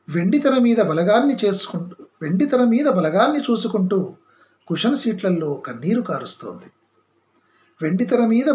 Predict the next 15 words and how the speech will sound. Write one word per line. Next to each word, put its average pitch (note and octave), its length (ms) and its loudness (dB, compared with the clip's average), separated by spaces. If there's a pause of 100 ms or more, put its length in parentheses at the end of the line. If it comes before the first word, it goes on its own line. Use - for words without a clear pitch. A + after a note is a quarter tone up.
బలగాన్ని G#3 480 2
చూసుకుంటూ F#3+ 500 -2 (760)
కుషన్ C4+ 360 0
సీట్లల్లో G#3 520 2 (160)
కన్నీరు B3 420 2
కారుస్తోంది. C#3 560 -6 (1000)
గ్లిజరిన్ F#3+ 600 2
కన్నీళ్లను B3 500 4
గుండె F3+ 360 0
ప్యాకెట్లలో G3+ 520 0 (120)
నింపుకుంటూ G3 520 -4 (880)
గిడసబారిన A#3+ 760 2
పొడి G#3+ 200 2
మాటల్ని F#3+ 460 2 (140)
తడుపుకుంటోంది. F#3 760 -6